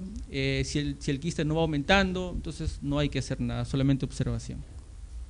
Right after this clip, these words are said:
Y final, bueno, hay otra entidad también que es el luteoma, que es más rara, es así, eh, esto es, eh, bastante raro el luteoma, pero es un, eh, ven ahí un cambio ovárico no neoplásico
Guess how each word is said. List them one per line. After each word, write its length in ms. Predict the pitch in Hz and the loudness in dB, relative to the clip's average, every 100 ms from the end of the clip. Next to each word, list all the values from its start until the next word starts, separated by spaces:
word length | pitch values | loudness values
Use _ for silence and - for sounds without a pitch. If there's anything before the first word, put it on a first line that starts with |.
| - - - - - - - - - - - - | -12 -14 -12 -14 -12 -12 -12 -12 -14 -14 -12 2
Y 80 | 185 | 10
final, 300 | 247 233 214 | 12 12 12
bueno, 280 | 208 196 143 | 12 12 12
hay 140 | 160 202 | 8 8
otra 180 | 214 | 8
entidad 300 | 202 180 196 | 6 8 8
también 340 | 208 175 170 190 | 8 4 2 0
que 120 | 190 | 0
es 100 | 190 | 4
el 80 | 185 | 6
luteoma, 420 | 165 170 175 196 | 10 12 12 8
que 120 | - | 6
es 60 | 185 | 6
más 140 | 190 | 8
rara, 440 | 175 180 170 185 208 | 12 12 12 10 4
es 160 | 156 170 | -2 -2
así, 240 | - 170 | -2 -2
eh, 520 | 170 170 151 139 139 | -4 -4 0 2 2
esto 420 | 151 - 170 170 - - | 0 2 2 2 -2 2
es, 200 | 160 165 - - | 4 4 -2 -4
eh, 200 | 135 135 | 2 6
bastante 440 | 135 131 185 185 165 | 8 10 10 12 12
raro 240 | 156 165 | 12 8
el 100 | 156 | 4
luteoma, 460 | 143 135 147 143 - - - - | 2 0 0 0 -4 -10 -14 4
pero 320 | 202 214 220 180 | 10 10 10 6
es 180 | 185 | 2
un, 340 | 202 208 196 175 | 2 -2 -4 -6
eh, 320 | - 151 151 147 - - 165 | -4 -2 0 -2 -8 -8 -4
ven 160 | 175 185 | 2 6
ahí 120 | 190 | 8
un 80 | 208 | 8
cambio 220 | 208 190 | 6 8
ovárico 320 | 190 190 196 | 10 8 6
no 120 | 185 | 4
neoplásico 720 | 196 190 180 180 - 180 214 | 6 8 12 12 12 2 2